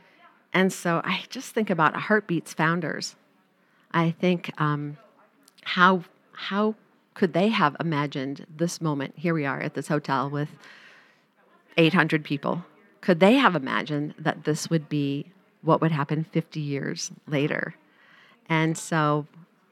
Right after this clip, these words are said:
again, just kind of feeling that sentimentalism about, um, what could happen. And so I find myself thinking about our team, our staff, all these people who are here,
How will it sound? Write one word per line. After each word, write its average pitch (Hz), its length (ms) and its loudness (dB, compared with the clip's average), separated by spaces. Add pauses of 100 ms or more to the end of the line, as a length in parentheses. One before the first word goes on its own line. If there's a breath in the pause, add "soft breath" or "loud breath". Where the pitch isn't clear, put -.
again, 175 420 0
just - 340 -4
kind 302 220 2
of 240 80 0
feeling 170 420 0
that 127 280 -6
sentimentalism 143 1700 -4
about, 135 840 -2
um, 131 420 -8 (640)
what 139 320 -2
could 156 140 -6
happen. 151 500 -6 (480 loud breath)
And 160 140 0
so 160 240 2
I 156 140 6
find 196 300 4
myself 160 360 -2
thinking 147 320 -12
about 143 360 -10
our 165 220 0
team, 156 560 -4
our 127 100 -8
staff, 160 600 -2 (100)
all 208 240 -2
these 220 220 -2
people 185 300 -2
who 170 140 2
are 147 120 0
here, 143 480 -6